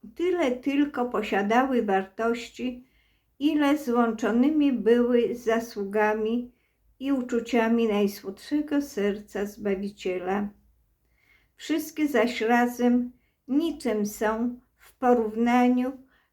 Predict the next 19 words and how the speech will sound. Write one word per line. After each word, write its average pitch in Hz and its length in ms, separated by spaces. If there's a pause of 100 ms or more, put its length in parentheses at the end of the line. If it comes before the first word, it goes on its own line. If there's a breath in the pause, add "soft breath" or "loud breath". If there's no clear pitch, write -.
czci - 640
i 254 80
uwielbienia, 233 920 (380 soft breath)
jakie 320 520
toż 202 420
serce 277 840 (380 soft breath)
Najwyższej 214 920
oddaje 208 640
istności. 220 1160 (1040)
Ono 233 360
bowiem 233 720 (320 loud breath)
tylko 311 500
samą 208 640
czci 277 720
i 247 100
kocha 226 500
ją 214 380 (100)
tyle, 320 500 (720)
ile 202 480